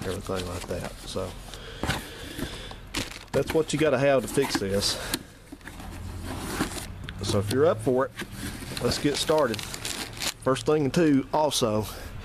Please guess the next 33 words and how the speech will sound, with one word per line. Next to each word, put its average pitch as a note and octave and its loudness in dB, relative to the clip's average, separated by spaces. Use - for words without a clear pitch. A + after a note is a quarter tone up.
you're G#2+ 0
gonna A#2 6
have A#2+ 4
to A#2+ -2
have, A#2+ 6
you - -12
gotta G#2+ 0
drain A#2+ 4
this A2 2
transmission B2 2
out. F#2 -4
And G2 0
I G#2 2
had A#2+ 2
to - -12
put A#2+ 2
in, G#2+ 2
I G2+ 2
think A2+ 0
I G#2+ 2
had A2 2
to G2+ -2
put A2+ 2
in G2+ 2
seven B2+ 2
quarts A#2+ 2
of G2 -12
fluid G#2+ -2
back G2 0
in F#2+ 0
it, E2+ -6
seven A2 4
or G2 4